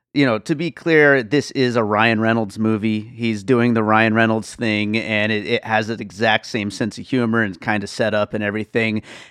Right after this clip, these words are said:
And I do like that normally, but I don't know, it just didn't quite work on me this time around. But you liked this, right?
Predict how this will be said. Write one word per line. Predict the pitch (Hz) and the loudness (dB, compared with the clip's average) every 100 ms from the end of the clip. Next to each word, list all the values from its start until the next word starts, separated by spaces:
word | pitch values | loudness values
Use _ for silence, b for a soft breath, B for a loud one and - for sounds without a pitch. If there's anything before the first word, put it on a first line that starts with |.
| - | -2
And | 185 | 4
I | 214 | 4
do | 196 262 | 4 4
like | 208 247 - | 4 4 2
that | 135 117 | 2 4
normally, | 107 107 101 98 | 2 0 0 -4
but | 101 135 127 - | 0 2 2 2
I | 185 | -2
don't | 240 | -2
know, | 262 | -4
it | 147 | -4
just | 175 - - | -6 -10 -8
didn't | 202 208 _ | -8 -8 _
quite | - 214 196 | -6 -6 -4
work | 170 226 - | -4 -4 -2
on | 127 | -2
me | 101 | 0
this | 98 95 - | -4 -8 -6
time | 101 90 | -6 -4
around. | 92 95 95 | -2 -2 0
But | 127 | -2
you | 170 | 0
liked | 226 147 - | 4 4 2
this, | - - - | -16 -16 -8
right? | 110 107 123 | 0 2 2